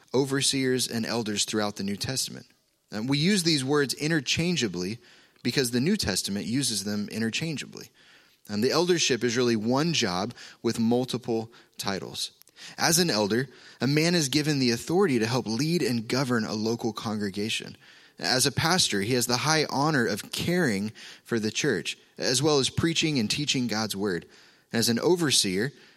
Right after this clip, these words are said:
he has the responsibility of managing the church. Um, elders are Jesus's assistants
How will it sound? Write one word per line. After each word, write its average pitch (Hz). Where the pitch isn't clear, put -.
he -
has 123
the 131
responsibility 113
of 104
managing 110
the 80
church. -
Um, 127
elders 185
are 139
Jesus's 156
assistants -